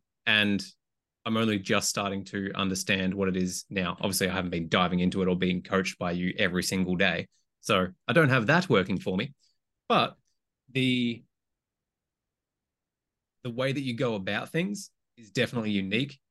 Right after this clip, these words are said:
And obviously, we wouldn't be doing the program and doing what we're doing next year if I didn't truly believe that it could help a lot of people because of its uniqueness. So we've got that going for it as well. The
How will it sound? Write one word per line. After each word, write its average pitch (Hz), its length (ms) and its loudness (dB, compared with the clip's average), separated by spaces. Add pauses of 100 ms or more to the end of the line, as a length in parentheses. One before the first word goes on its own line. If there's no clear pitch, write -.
(160)
And 107 160 -2
obviously, 98 540 0 (440)
we 110 120 -2
wouldn't 107 240 4
be 98 240 2 (460)
doing 101 260 -2
the 95 80 -2
program 98 500 2
and 92 120 2
doing 98 480 0
what 107 200 -2
we're 98 120 -2
doing 98 480 -2
next 101 320 -4
year 123 280 2 (1040)
if 113 120 -6
I 113 60 0
didn't 107 200 2
truly 101 280 -2
believe 98 260 -2
that 92 80 -4
it 92 80 -6
could 87 100 -8
help 90 220 -4
a 95 40 0
lot 90 260 -2
of 80 100 -10
people 90 360 -8 (180)
because 101 360 -6
of 95 140 -6
its - 420 -8
uniqueness. 95 640 -20 (460)
So 90 280 -6 (1120)
we've - 120 -20
got 107 180 -6
that 151 160 -2
going 98 240 0
for 101 200 -2
it 95 40 -6
as 92 100 -8
well. 113 240 -6 (1200)
The 113 380 -6